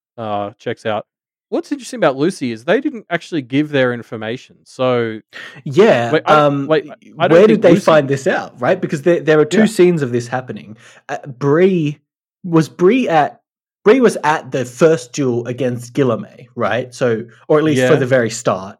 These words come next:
Speaker 2: So maybe that's an avenue of which they could have found out some of this. And then the
Speaker 1: But I don't
Speaker 2: second
Speaker 1: think she
Speaker 2: duel
Speaker 1: was
Speaker 2: was
Speaker 1: allowed to talk about that.
Speaker 2: Well,
Speaker 1: Well, no,
Speaker 2: right.
Speaker 1: she, she, yeah, I don't, yeah, I don't know that she's allowed to talk about that.
Speaker 2: And then the second
Speaker 1: Yeah.
Speaker 2: duel was obviously with,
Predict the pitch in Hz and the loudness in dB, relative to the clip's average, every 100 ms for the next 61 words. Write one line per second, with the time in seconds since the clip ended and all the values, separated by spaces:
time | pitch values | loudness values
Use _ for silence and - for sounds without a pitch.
0 | _ _ - 135 123 120 147 143 110 107 | _ _ -2 0 2 2 2 0 0 -2
1 | 110 131 110 113 120 107 98 110 - 113 | -2 -6 -4 -4 -4 -8 -8 -10 -8 -10
2 | - 107 - 104 95 - - 113 104 - | -8 -10 -8 -12 -12 -12 -8 -8 -8 -16
3 | - - _ - - 151 147 143 127 160 | -20 -20 _ -20 -10 -4 -2 -2 -2 0
4 | 180 156 135 120 135 123 123 120 117 - | 2 2 -2 -2 0 0 2 0 -4 -6
5 | 135 196 - 98 76 87 - - 262 233 | -6 -6 -8 -14 -16 -20 -14 -2 2 2
6 | 349 415 - - - 185 - _ _ _ | 2 2 0 -2 -12 -18 -20 _ _ _
7 | _ 139 139 107 160 156 156 123 139 127 | _ -4 -2 -4 -8 -8 -6 -6 -10 -12
8 | 120 - 113 110 110 107 - - - _ | -14 -16 -20 -20 -14 -14 -16 -20 -20 _
9 | - _ _ _ - 147 143 139 135 160 | -20 _ _ _ -2 0 0 -2 -2 -2
10 | 165 151 139 123 123 110 131 107 104 95 | -2 0 0 2 0 -2 -6 -4 -6 -8